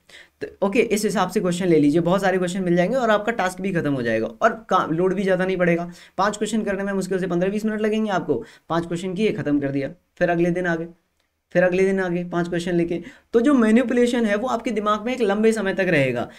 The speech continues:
इसमें मैनिपुलेशन ही चलता है, किसको टी मानना है, किसको डीटी मानना है। अगर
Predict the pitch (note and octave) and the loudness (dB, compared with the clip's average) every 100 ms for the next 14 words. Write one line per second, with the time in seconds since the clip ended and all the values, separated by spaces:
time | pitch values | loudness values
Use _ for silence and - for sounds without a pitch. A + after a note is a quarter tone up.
0 | - _ G#3 G3 B3+ A#3+ G#3 G#3 G#3 G#3+ | -20 _ -4 0 0 2 2 2 0 2
1 | A3+ A3 D3+ - F3+ F3 F#3+ F#3 F#3+ F3+ | 0 0 0 0 -2 -2 -2 -2 0 2
2 | F3 F3 F3 F3 F3 E3 E3 D#3+ C#3+ D3 | 2 2 0 -2 -2 0 0 2 2 2
3 | C#3+ - - - - F3 G#3 C4+ | -2 -8 -18 -12 -6 -2 -2 -2